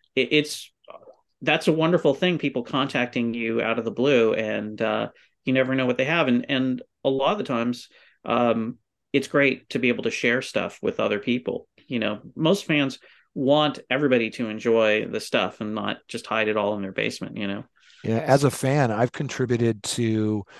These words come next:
Speaker 2: you know, the, uh, a couple of, uh,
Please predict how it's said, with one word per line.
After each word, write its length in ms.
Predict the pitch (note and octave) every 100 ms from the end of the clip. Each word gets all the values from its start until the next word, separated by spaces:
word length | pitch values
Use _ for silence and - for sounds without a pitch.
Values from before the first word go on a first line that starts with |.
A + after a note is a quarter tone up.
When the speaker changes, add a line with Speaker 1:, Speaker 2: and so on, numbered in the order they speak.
| - _ _
Speaker 2:
you 120 | B3 D3+
know, 300 | A2+ G#2 G#2+
the, 520 | D3+ A#2+ A2+ A2+ -
uh, 180 | B2 C3+
a 60 |
couple 360 | - A#2+ - A#2
of, 380 | G#2 G2+ - G#3+
uh, 400 | A2 G2+ G2